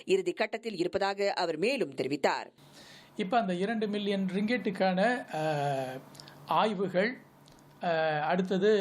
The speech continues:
Speaker 2: மொழியாக்க பணிகள், மொழிபெயர்ப்பு பணிகள், அதற்குரிய அந்த திட்டங்கள் எல்லாம் வந்து, முன்மொழிவு திட்டங்கள் எல்லாம் வந்துருச்சு, எல்லாம் ப்ரொபோசல்ஸ் எல்லாம் வந்துருச்சு. அடுத்து இன்னும் ஒரு இரண்டு வாரங்கள்ல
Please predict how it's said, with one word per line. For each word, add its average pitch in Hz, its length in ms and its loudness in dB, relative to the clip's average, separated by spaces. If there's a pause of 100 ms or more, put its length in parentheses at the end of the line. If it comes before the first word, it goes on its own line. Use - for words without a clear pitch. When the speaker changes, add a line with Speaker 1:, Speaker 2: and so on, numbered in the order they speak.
(720)
Speaker 2:
மொழியாக்க 190 460 4
பணிகள், 151 500 -6
மொழிபெயர்ப்பு 170 600 0
பணிகள், 147 500 -2
அதற்குரிய 170 600 2
அந்த 143 180 -4
திட்டங்கள் 175 420 -2
எல்லாம் 151 300 0
வந்து, 143 220 0 (360)
முன்மொழிவு 190 460 4
திட்டங்கள் 156 340 -2
எல்லாம் 147 260 2
வந்துருச்சு, 143 280 -2
எல்லாம் 143 240 -2
ப்ரொபோசல்ஸ் 147 500 0
எல்லாம் 139 240 2
வந்துருச்சு. 139 420 -2 (640)
அடுத்து 220 720 -2
இன்னும் 185 300 0
ஒரு 156 400 2
இரண்டு 185 360 0
வாரங்கள்ல 156 520 0